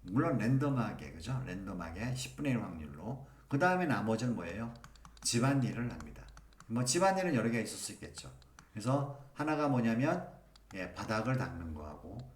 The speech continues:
또 하나는 설거지하는 거하고, 그 다음에, 예, 잠자리 준비하는 거, 예, 침대를 정리하는 거겠죠.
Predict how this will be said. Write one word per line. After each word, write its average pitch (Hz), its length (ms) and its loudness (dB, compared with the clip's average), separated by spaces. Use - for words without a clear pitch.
또 131 100 -2
하나는 135 420 4
설거지하는 127 760 -2
거하고, - 420 -16
그 - 60 -10
다음에, 127 480 0
예, 85 120 -8
잠자리 123 760 -2
준비하는 87 560 -8
거, - 160 -16
예, - 160 -14
침대를 120 360 0
정리하는 85 440 -6
거겠죠. 71 400 -8